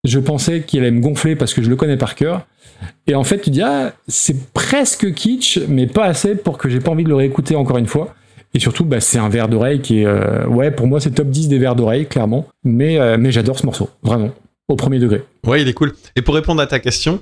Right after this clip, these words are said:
Speaker 2: oui, le verbe octavier se conjugue, euh, <laughs> puisque, euh, devant moi, j'ai la conjugaison au subjonctif imparfait qui donne qu'ils octavias.
Speaker 1: Qu'ils octavias.
Speaker 2: Voilà.
Speaker 1: Très bien. C'était, c'était une précision importante. Et donc, ça a été repris par Annie B Sweet.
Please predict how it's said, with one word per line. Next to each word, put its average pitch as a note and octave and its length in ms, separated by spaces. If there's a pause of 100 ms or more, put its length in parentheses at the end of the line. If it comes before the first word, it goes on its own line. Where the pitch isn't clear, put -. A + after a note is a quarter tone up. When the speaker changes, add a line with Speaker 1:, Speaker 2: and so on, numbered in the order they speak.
(120)
Speaker 2:
oui, C3 280
le A#2 80
verbe A2+ 240
octavier B2 380
se A#2 160
conjugue, A#2+ 480 (220)
euh, G#2 140
<laughs> - 80
puisque, - 240
euh, G2+ 380
devant B2 320
moi, C3 200
j'ai A#2+ 180
la A2 100
conjugaison B2 680
au G#2+ 140
subjonctif D3 540
imparfait A#2 420
qui - 140
donne B2 220 (520)
qu'ils C#3 340
octavias. A2+ 880
Speaker 1:
Qu'ils B2+ 240
octavias. G2 680
Speaker 2:
Voilà. - 180
Speaker 1:
Très C#3+ 220
bien. G#2 200 (260)
C'était, C3+ 300
c'était C3+ 260
une B2+ 300
précision C3+ 440 (140)
importante. A#2+ 680 (800)
Et E3+ 60
donc, A3 200
ça F3+ 80
a - 20
été F3 140
repris D#3+ 280
par - 240
Annie G3+ 160
B G#3 100
Sweet. - 420